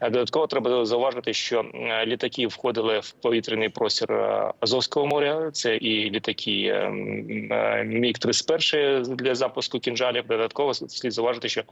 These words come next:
підіймались літаки Ту двадцять два М три з ракетами Х двадцять два, які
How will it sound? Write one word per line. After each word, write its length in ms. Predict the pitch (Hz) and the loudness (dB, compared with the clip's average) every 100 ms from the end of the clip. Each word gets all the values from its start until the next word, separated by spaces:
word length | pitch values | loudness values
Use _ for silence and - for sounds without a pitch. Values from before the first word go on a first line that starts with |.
| - - - - | -16 -14 -12 -6
підіймались 560 | 113 120 123 120 - | -2 0 2 0 -2
літаки 300 | 104 117 - | -6 -6 -6
Ту 120 | - | -6
двадцять 260 | 104 110 - | -2 -2 0
два 180 | 110 107 | -2 -2
М 80 | 104 | 0
три 160 | 127 | 0
з 60 | 110 | 0
ракетами 480 | - 107 - 104 101 | -2 -4 -2 -4 -2
Х 200 | 120 101 | -2 0
двадцять 320 | 104 - - | 0 -2 -2
два, 140 | 123 | 0
які 280 | 113 - | -2 -4